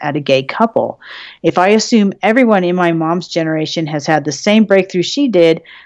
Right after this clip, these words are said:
I'd have to assume that it wasn't enough to change the nation. But it's okay, because the generation after us are going to vote people like me into power, and that's when I believe we're really going to see a change." Um, Anika,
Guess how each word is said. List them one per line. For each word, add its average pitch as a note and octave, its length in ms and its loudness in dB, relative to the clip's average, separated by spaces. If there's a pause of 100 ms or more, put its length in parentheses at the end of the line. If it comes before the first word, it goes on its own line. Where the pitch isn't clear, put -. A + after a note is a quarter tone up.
(180)
I'd C4 180 2
have A3+ 260 0
to F#3+ 120 -4
assume D#3+ 440 -4
that D#3 140 -2
it - 120 -6
wasn't F3+ 320 -2
enough D3+ 300 -2
to D3+ 100 -8
change C#3 400 -4
the D3 80 -6
nation. E3+ 500 0 (560)
But A#3+ 80 4
it's D4+ 160 2
okay, D#4+ 540 2
because F3 300 -2
the F3 60 -6
generation G3+ 520 0
after F3 340 -2
us D#3 140 -6
are D#3+ 40 -6
going D#3+ 220 -2
to D#3+ 60 -2
vote D#3+ 260 -4
people F#3 280 -2
like E3 220 2
me D3+ 220 -2
into D3+ 180 -6
power, C3+ 480 -2 (240)
and E3 140 2
that's E3+ 220 2
when F#3 80 2
I F3+ 80 4
believe D#3 340 0
we're E3 80 -2
really D3+ 240 -4
going D3 280 -2
to D#3+ 140 -8
see D3 220 0
a C#3+ 60 2
change." B2+ 440 -2 (440)
Um, A3+ 440 4 (140)
Anika, A#3 580 4